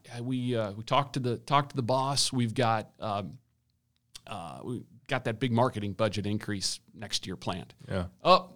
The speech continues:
Speaker 1: a week later, boss comes back and says, "Yep, no, we're not gonna be able to do that." Oh, you're gutted. But, you know, gotta do what we do and move on.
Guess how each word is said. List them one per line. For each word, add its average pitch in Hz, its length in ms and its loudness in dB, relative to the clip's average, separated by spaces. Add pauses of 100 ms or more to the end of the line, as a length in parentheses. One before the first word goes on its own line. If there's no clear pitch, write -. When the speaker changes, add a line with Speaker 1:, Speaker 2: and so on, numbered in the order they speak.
(160)
Speaker 1:
a 131 160 4
week 131 200 0
later, 131 240 4
boss 127 220 6
comes 117 220 4
back 127 260 4
and 117 100 2
says, 107 440 0
"Yep, 156 300 6
no, 131 160 6
we're 127 120 -2
not 117 160 4
gonna 113 140 -2
be - 0 -
able 101 80 0
to 101 60 -4
do 101 80 -2
that." - 220 -14
Oh, - 300 -12 (220)
you're 113 260 0
gutted. 175 320 -2 (640)
But, 226 200 6
you 226 80 6
know, 180 220 6 (220)
gotta 135 160 6
do 131 160 8
what 117 80 8
we 120 80 4
do 120 120 6
and 117 80 6
move 110 140 6
on. 120 300 2